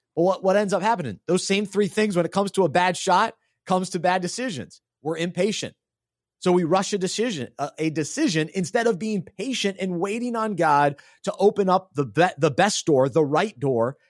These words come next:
We kinda go and, and force something, and we settle for the, for the bad shot. And then oftentimes we, we aren't aware. We're, we're,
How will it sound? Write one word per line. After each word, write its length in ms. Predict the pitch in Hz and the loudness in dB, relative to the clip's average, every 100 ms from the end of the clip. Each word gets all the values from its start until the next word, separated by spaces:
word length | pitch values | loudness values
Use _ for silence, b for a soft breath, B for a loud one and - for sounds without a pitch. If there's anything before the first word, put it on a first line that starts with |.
| _ | _
We 140 | - 214 | -6 -2
kinda 200 | 220 196 | -2 0
go 300 | 185 190 180 | 2 4 2
and, 140 | 165 | -2
and 160 | 156 147 | -6 -4
force 320 | 180 175 - | 0 0 0
something, 320 | 110 80 78 - _ _ _ | -6 -10 -20 -20 _ _ _
and 100 | 147 | -4
we 80 | 160 | -2
settle 400 | 147 - 175 180 | -2 0 2 2
for 140 | - 160 | 0 -4
the, 180 | 147 - | -4 -4
for 80 | 151 | -4
the 80 | 139 | -2
bad 300 | 143 135 - | -2 -2 -4
shot. 320 | 131 92 - _ _ _ _ _ _ | -4 -4 -8 _ _ _ _ _ _
And 100 | 160 | -4
then 200 | 185 196 | 0 0
oftentimes 880 | 190 202 214 208 208 196 202 202 175 - _ _ | 2 2 2 -2 0 0 0 -2 -8 -14 _ _
we, 280 | 160 202 208 | -2 -2 -2
we 160 | 190 | 0
aren't 260 | 208 226 214 | 2 2 0
aware. 560 | 202 190 202 254 165 - _ _ _ _ _ _ | 0 0 0 -2 -6 -12 _ _ _ _ _ _
We're, 180 | 165 202 | -4 0
we're, 160 | 190 | 0